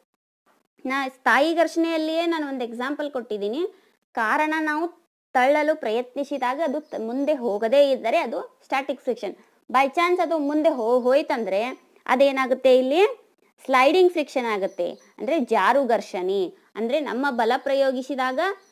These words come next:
by chance ಗಾ-, ಕಾರ್ ಏನಾದ್ರೂ ಮುಂದೆ ಚಲಿಸಿದರೆ ಅದು ಏನಾಗುತ್ತೆ, ಜಾರು ಘರ್ಷಣೆ. ಅಂದ್ರೆ ಸ್ಥಾಯಿ ಘರ್ಷಣೆಗಿಂತ ಜಾರು ಘರ್ಷಣೆ ಕಡಿಮೆ ಇರುತ್ತೆ.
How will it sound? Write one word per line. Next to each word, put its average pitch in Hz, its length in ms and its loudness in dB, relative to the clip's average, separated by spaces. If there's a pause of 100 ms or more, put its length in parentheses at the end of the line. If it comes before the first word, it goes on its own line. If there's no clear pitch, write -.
(540)
by 196 180 -2
chance 277 320 -6
ಗಾ-, 208 360 0
ಕಾರ್ 220 240 -2
ಏನಾದ್ರೂ 254 380 -2
ಮುಂದೆ 262 320 0
ಚಲಿಸಿದರೆ 233 1000 0 (260)
ಅದು 226 180 0
ಏನಾಗುತ್ತೆ, 269 680 -2 (280)
ಜಾರು 254 440 4
ಘರ್ಷಣೆ. 214 560 0
ಅಂದ್ರೆ 233 260 -4
ಸ್ಥಾಯಿ 285 560 0
ಘರ್ಷಣೆಗಿಂತ 277 720 -2
ಜಾರು 226 400 0
ಘರ್ಷಣೆ 226 600 -6 (120)
ಕಡಿಮೆ 339 400 2
ಇರುತ್ತೆ. 208 320 -4